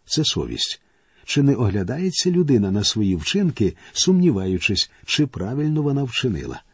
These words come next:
Або ж, ще гірше за те, чи не зневажає вона себе за вчинене? І нарешті третій принцип — це повага до інших віруючих.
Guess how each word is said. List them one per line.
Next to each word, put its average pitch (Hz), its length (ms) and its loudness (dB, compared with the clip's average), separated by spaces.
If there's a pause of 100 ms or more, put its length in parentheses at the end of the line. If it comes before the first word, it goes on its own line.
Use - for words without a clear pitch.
(480)
Або 123 220 2
ж, - 180 -6 (160)
ще - 280 2
гірше 113 340 2
за 101 140 0
те, 139 180 -2
чи 127 260 2
не 117 180 6
зневажає 107 680 0
вона 165 240 0
себе 139 500 0 (220)
за 110 180 0
вчинене? 80 600 -4 (720)
І 156 80 4
нарешті 156 460 0
третій 120 340 -2
принцип — 104 480 -2 (300)
це - 220 0
повага 110 500 -4
до 123 260 -2
інших 147 480 -2
віруючих. 85 680 -4